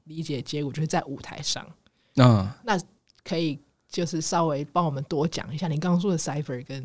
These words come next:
Speaker 1: circle 是什么意思？
Speaker 2: 哦，对，cipher 跟 circle，呃，有点像是回到，呃，街舞很原始的那个时候，就是会出现在派对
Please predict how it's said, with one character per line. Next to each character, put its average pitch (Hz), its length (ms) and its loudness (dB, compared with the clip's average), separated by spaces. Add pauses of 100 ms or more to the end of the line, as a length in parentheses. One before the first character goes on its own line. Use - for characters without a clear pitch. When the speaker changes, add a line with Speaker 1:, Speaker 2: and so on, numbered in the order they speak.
(100)
Speaker 1:
circle 175 280 -8
是 180 60 -2
什 - 180 0
么 143 120 -10
意 147 120 -10
思？ - 180 -2
Speaker 2:
哦， 135 120 10
对， 123 320 10
cipher 135 480 4
跟 117 180 2
circle， 117 440 -2
呃， 156 120 -2
有 175 140 10
点 214 120 6
像 202 140 4
是 196 80 4
回 127 280 2
到， 123 680 6 (560)
呃， 117 180 0
街 131 220 6
舞 127 160 6
很 104 300 0
原 107 260 2
始 - 240 0
的 - 140 -4
那 113 100 4
个 101 100 0
时 - 140 -2
候， 95 320 0 (460)
就 131 140 2
是 123 540 4 (140)
会 180 160 0
出 165 260 2
现 143 280 4
在 110 520 2 (280)
派 147 260 0
对 117 300 2